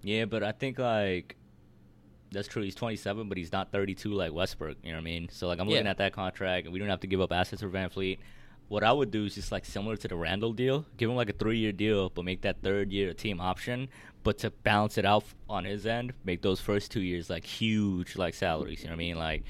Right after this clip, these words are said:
Speaker 1: twenty-two mil. You know what I mean? So, like, it may look excessive, but it'll be just like, "Yo, we're gonna have a point guard for the next two years minimum that'll make R J and Mitch better." 'Cause I, I, I love VanVleet's game. The only really thing he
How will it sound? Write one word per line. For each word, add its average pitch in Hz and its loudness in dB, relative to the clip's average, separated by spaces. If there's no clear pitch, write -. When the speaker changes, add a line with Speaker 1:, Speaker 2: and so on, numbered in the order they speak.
Speaker 1:
twenty-two 101 -2
mil. 92 2
You 90 -4
know 90 2
what 87 2
I - 2
mean? 92 2
So, 95 0
like, 90 2
it 104 2
may 110 6
look 110 2
excessive, 120 -4
but 104 2
it'll 101 4
be 98 -2
just 95 -4
like, 95 2
"Yo, 101 2
we're 90 -2
gonna 98 0
have 101 4
a 98 0
point 101 0
guard 90 0
for 95 -6
the 90 -2
next 87 -6
two 98 -6
years 87 -6
minimum 90 -4
that'll 87 -2
make 85 -2
R 87 4
J 87 0
and 82 -10
Mitch 87 -8
better." 98 0
'Cause 101 -6
I, 117 8
I, 131 2
I 123 8
love 139 6
VanVleet's 104 2
game. 90 0
The 95 0
only 117 0
really 110 0
thing 104 -2
he 98 -4